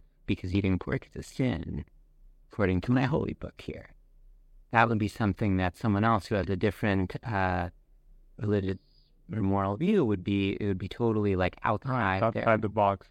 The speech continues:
Speaker 1: outside the box. Exactly. And so,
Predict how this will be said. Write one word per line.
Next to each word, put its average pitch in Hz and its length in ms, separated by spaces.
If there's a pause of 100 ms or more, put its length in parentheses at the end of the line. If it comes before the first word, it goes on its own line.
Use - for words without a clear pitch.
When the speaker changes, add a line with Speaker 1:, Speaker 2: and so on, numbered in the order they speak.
(120)
Speaker 1:
outside 107 400
the 92 80
box. - 320 (340)
Exactly. - 560
And 113 140
so, 104 400